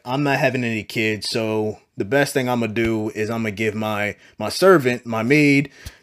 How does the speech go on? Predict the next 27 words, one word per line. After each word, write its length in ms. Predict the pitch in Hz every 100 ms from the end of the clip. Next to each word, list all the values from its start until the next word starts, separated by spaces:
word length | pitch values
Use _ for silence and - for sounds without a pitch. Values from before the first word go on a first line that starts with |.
| -
um, 440 | 117 110 110 104 107
to 180 | - 285
my 160 | 254 131
husband, 480 | 117 101 117 123 - _ - - _ _ _ _ -
and 480 | 123 123 120 113
that 140 | 120 120
way 80 | 120
he 100 | 151
can 120 | 139
sleep 180 | - 123
with 160 | 123
her 180 | 123 117
and 80 | 110
he 80 | 135
can 140 | 127
have 180 | 123 107
kids 320 | - 117 107
through 200 | - 110
her, 220 | 113 107
and 120 | 104
it'll 160 | 104 101
kinda 260 | - 127 117
be 220 | 110 107
like 640 | 104 104 98 98 - - _ -
I 60 |
had 220 | 110 101 -
kids." 360 | 95 - -